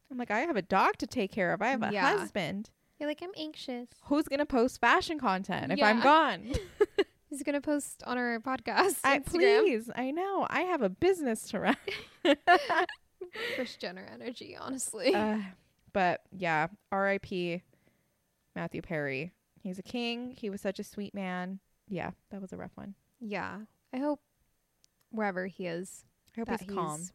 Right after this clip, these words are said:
Speaker 2: resting well.
Speaker 1: Yeah.
Speaker 2: Yeah.
Speaker 1: Which, that kind of reminds me,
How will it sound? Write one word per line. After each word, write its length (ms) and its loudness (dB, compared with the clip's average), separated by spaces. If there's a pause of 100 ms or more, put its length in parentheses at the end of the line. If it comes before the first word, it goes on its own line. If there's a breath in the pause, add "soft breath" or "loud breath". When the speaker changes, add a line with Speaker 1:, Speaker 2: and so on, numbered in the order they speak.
(120)
Speaker 2:
resting 420 -10
well. 240 -10 (120)
Speaker 1:
Yeah. 160 -4
Speaker 2:
Yeah. 260 -2 (920)
Speaker 1:
Which, 340 -4 (140)
that 240 0
kind 220 -2
of 80 -2
reminds 480 -4
me, 260 -10